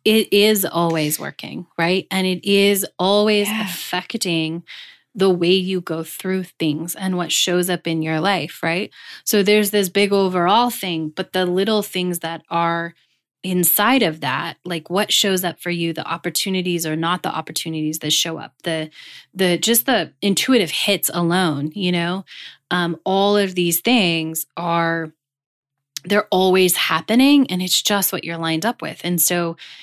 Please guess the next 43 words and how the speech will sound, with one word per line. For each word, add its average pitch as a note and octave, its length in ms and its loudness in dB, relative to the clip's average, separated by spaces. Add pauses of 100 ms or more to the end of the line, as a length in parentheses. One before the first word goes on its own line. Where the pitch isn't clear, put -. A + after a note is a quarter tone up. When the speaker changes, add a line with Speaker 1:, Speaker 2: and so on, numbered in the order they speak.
(180)
Speaker 1:
yeah, G#3 240 0
why E3+ 200 -2
not A#3+ 260 -2
surrender E3+ 600 0
to - 140 -10
the - 100 -8
power? - 540 -6
Or, F#3 240 -2 (320)
you G3+ 140 0
know, F3+ 80 2
you G3+ 180 0
can A3 160 2
choose F3 320 -4 (160)
a - 140 -10
surrender, A#3 500 2
you F3 180 -2
can D#3 120 -2
choose D#3 260 -4
it - 140 -14
to - 120 -10 (100)
own G3+ 220 2
it, A#3 200 2 (100)
like, E3 200 -12 (340)
whatever B3 320 2
words F#3+ 420 0
feel E3 340 -2
good F3 320 -4
to - 140 -10
you. - 380 -10 (440)
Um, E3 420 -2 (360)
but G3 160 -6
choose A#3 720 2
the F#3 140 -2
power F3+ 500 0
of - 140 -10
it - 220 -12
and F3 240 2
choose G#3+ 760 2
the - 200 -4
opportunity F#3 1080 0
that D3+ 180 -6
you E3+ 120 -8
have E3 580 0